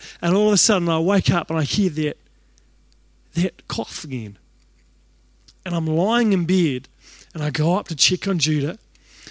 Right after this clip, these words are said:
and everything in me wants to get a mattress and put it down, because I know how quickly croup can turn. And I'm like, "I need to, I need to stay in his room to monitor him." And I hear Jesus going,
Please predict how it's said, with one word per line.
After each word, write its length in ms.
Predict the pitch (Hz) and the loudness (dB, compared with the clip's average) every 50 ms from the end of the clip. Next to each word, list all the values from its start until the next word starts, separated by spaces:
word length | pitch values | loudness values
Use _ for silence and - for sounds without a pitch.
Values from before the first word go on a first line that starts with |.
| - _ _ | -20 _ _
and 140 | 180 170 180 | -2 2 2
everything 480 | 202 233 247 247 247 - - 220 202 196 | 4 4 4 4 4 4 2 2 2 2
in 180 | 202 208 208 | 2 2 2
me 200 | 196 165 135 127 _ _ - - _ _ _ _ | 0 -2 -4 -8 _ _ -20 -20 _ _ _ _
wants 220 | 170 175 151 - - | -2 -2 0 0 -2
to 60 | 165 | -2
get 140 | 147 175 156 | -2 -2 -2
a 60 | 156 | -2
mattress 480 | 156 170 190 165 - - 143 - - | -2 -2 -4 -4 -6 -8 -8 -6 -6
and 100 | 147 131 | -8 -8
put 180 | - - 180 170 | -4 -2 -2 -2
it 120 | 165 147 | -2 -4
down, 300 | 147 165 165 156 139 139 | -4 -4 -4 -4 -4 -4
because 420 | 135 147 135 160 151 147 135 - - - - - | -6 -6 -4 -4 -4 -4 -4 -6 -10 -16 -14 -10
I 80 | 156 156 | -8 -6
know 240 | 160 165 185 214 208 | -4 0 2 2 2
how 160 | 196 185 160 | 2 0 -2
quickly 520 | 135 - - 233 - - 160 160 143 131 - - - - - - | -4 -8 -10 -10 -10 -8 -6 -6 -6 -8 -10 -16 -20 -20 -14 -12
croup 340 | - - 208 190 165 151 | -4 -2 -2 -2 -2 -4
can 160 | - - 151 135 | -8 -10 -8 -6
turn. 460 | - 185 226 220 185 160 151 151 - - - - - - - | -4 -2 -2 -2 -2 -4 -6 -10 -14 -18 -20 -20 -20 -20 -14
And 80 | 165 160 | -12 -10
I'm 60 | 160 | -8
like, 160 | 160 156 151 | -6 -4 -4
"I 20 | 160 | -2
need 240 | 170 180 196 - | -2 -2 -2 -2
to, 180 | - - 151 143 - - - _ | -2 -4 -6 -6 -8 -14 -16 _
I 100 | - 165 | -6 -4
need 140 | 165 170 165 | -4 -4 -4
to 80 | 143 131 | -4 -6
stay 420 | - - - - 214 226 202 180 | -8 -6 -6 -4 -2 0 0 0
in 140 | 165 156 143 | 0 -2 -6
his 160 | 127 117 120 | -6 -6 -6
room 340 | 143 180 170 147 127 127 117 - _ - - | -6 -4 -4 -4 -6 -8 -10 -14 _ -20 -14
to 100 | - - | -10 -6
monitor 400 | 151 147 151 175 175 160 135 131 | -4 -2 -2 -2 -2 -2 -4 -6
him." 140 | 123 117 113 - _ _ _ _ _ _ _ _ _ _ _ _ _ _ _ _ _ _ _ _ _ _ - - | -10 -12 -16 -20 _ _ _ _ _ _ _ _ _ _ _ _ _ _ _ _ _ _ _ _ _ _ -12 -8
And 120 | 143 147 | -4 -2
I 80 | 156 156 | -2 -2
hear 220 | 147 160 202 190 | 0 0 0 0
Jesus 380 | 139 - 185 202 214 170 147 127 | 0 0 2 2 0 0 -2 -4
going, 360 | - 151 139 139 139 135 131 | -6 -8 -10 -10 -10 -12 -14